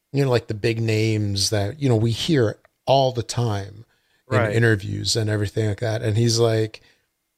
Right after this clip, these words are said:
Speaker 1: you know, people are so used to all this. And then when you get somebody who's, like, outside of the industry, meaning, like, the movies, <laughs> they come in here, it's like everybody goes nuts.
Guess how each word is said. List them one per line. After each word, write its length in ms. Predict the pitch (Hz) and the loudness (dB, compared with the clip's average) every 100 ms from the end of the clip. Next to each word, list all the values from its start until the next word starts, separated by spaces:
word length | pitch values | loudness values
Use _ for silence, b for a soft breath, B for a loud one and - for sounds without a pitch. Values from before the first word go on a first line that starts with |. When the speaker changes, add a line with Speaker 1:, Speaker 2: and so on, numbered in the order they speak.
| _ _ _ _ - | _ _ _ _ -4
Speaker 1:
you 100 | 117 | 0
know, 80 | 113 | 0
people 320 | - 147 160 | 0 0 2
are 60 | 123 | 2
so 240 | - 139 | 4 2
used 340 | 131 160 - | 0 -2 -2
to 80 | 143 | 2
all 200 | 110 110 | 2 2
this. 260 | 110 110 127 | 0 0 0
And 120 | 110 | 0
then 100 | 117 | 2
when 120 | 117 113 | 2 0
you 60 | |
get 160 | 117 117 | 0 2
somebody 300 | 127 117 110 | 2 4 4
who's, 180 | 113 - | 2 2
like, 180 | 107 - | 0 0
outside 580 | 117 113 - 110 117 | -2 0 2 2 4
of 140 | 117 104 | 2 4
the 80 | 104 | 4
industry, 800 | 127 113 - - 101 95 98 104 _ | 4 4 2 2 0 0 -2 -6 _
meaning, 380 | 110 107 104 101 | 0 2 2 0
like, 240 | 95 95 - | -2 -4 2
the 80 | |
movies, 600 | 104 120 110 95 98 117 - - - | 4 6 4 0 0 -2 -2 -6 -4
<laughs> 880 | - - _ _ _ _ _ - - | -6 -8 _ _ _ _ _ -20 -4
they 80 | 127 | 0
come 140 | 139 123 | 4 4
in 80 | |
here, 140 | 120 120 | 4 4
it's 100 | 117 | 4
like 160 | 120 | 2
everybody 400 | 123 131 127 123 | 2 0 2 0
goes 260 | 113 113 107 | 2 0 2
nuts. 380 | 131 107 - | 0 0 -2